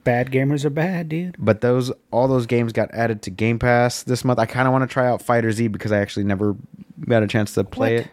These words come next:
Speaker 2: I've only played, like,
Speaker 1: Damn.
Speaker 2: one match.
Speaker 1: Damn, let's
Speaker 2: And I
Speaker 1: play
Speaker 2: think it was
Speaker 1: bro.
Speaker 2: against you.
Speaker 1: I'm gonna fuck you up on that game,
Speaker 2: I'm pretty
Speaker 1: dude.
Speaker 2: sure you will, dude.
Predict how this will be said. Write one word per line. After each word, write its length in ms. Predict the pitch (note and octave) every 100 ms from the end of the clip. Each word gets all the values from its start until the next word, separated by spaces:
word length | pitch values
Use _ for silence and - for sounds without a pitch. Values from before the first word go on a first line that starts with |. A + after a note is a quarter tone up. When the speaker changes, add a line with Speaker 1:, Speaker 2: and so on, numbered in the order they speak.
| _ _ _ _ _ _ _ -
Speaker 2:
I've 80 | A#2+
only 140 | C#3+
played, 220 | D3+ C#3+
like, 140 | B2+ G#2+
Speaker 1:
Damn. 100 | A2
Speaker 2:
one 200 | B2+ A#2+
match. 560 | A2+ A2 - - - -
Speaker 1:
Damn, 460 | F#3 E3 D#3+ C#3+
let's 100 | C#3+ A2+
Speaker 2:
And 120 | A#2
I 80 | A#2+
Speaker 1:
play 60 |
Speaker 2:
think 100 | C#3+
it 40 | D3
was 80 | A#2
Speaker 1:
bro. 60 |
Speaker 2:
against 200 | A#2 G#2+
you. 240 | A#2+ B2 A2 _
Speaker 1:
I'm 60 | D3+
gonna 100 | C3
fuck 380 | - D#3 - D3+
you 100 | D3
up 100 | C#3
on 100 | C3
that 100 | B2
game, 100 | G2
Speaker 2:
I'm 120 | B2
pretty 160 | D#3+ F3
Speaker 1:
dude. 60 |
Speaker 2:
sure 100 | - F3+
you 140 | G#2+
will, 240 | G#2+ E3+
dude. 360 | G#2 G2 B2